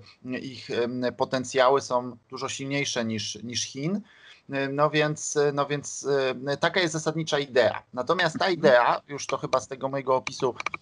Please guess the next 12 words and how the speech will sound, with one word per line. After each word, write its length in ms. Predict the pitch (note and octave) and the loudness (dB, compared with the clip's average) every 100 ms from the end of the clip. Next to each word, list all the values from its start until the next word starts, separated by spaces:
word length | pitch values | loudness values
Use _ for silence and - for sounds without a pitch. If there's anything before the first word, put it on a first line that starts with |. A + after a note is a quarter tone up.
| - | -10
em, 1040 | C3 B2+ B2+ B2 B2 B2 A#2+ A#2+ A#2 A2 G#2+ _ - - _ _ _ | -10 -6 -4 -4 -6 -6 -6 -6 -6 -10 -14 _ -20 -20 _ _ _
to 140 | B2+ | -4
też 300 | B2 B2+ A#2 | -2 -4 -6
wynika, 640 | A2 C3+ C3+ A2 C3 D#3+ G3 - - - | -8 -6 -8 0 4 6 4 -4 -16 -4
no 80 | |
ona 140 | D3 F#3+ | -2 0
jest 300 | F#3+ - - | -2 -4 -2
taka 220 | E3 E3 | 0 2
dość 200 | D#3+ D#3+ | 0 -2
nieokreślona. 880 | E3 D#3+ D3 D3+ E3 D#3 C#3 A2+ - _ _ - | -2 -2 -2 -2 6 8 8 0 -6 _ _ -14
To 100 | B2 | -8
znaczy, 540 | C3 B2+ C#3 C#3 C3 | -6 -4 -2 -2 -2